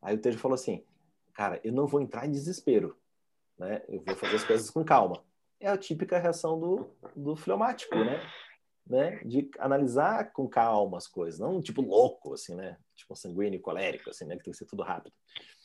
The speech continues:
Vamos aqui mais alguns elementos. Vamos a mais alguns elementos, você já tem aí um desenho de qual que é o seu, o seu temperamento.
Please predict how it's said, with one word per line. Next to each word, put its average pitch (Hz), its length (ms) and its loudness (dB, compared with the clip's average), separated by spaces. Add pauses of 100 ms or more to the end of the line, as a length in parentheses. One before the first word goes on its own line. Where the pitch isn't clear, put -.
(440)
Vamos 151 220 6
aqui 165 140 4
mais 170 200 6
alguns 180 220 6
elementos. 190 680 4
Vamos 107 220 -4
a 127 60 2
mais 127 220 2
alguns 139 160 2
elementos, 139 300 2
você 143 180 -4
já 143 100 0
tem 143 140 4
aí 143 220 2
um 156 80 2
desenho 156 760 2
de 135 280 -2
qual 131 220 0
que 143 120 -2
é 139 40 2
o 135 40 0
seu, 139 400 0
o - 20 -20
seu - 140 -6
temperamento. 135 640 -4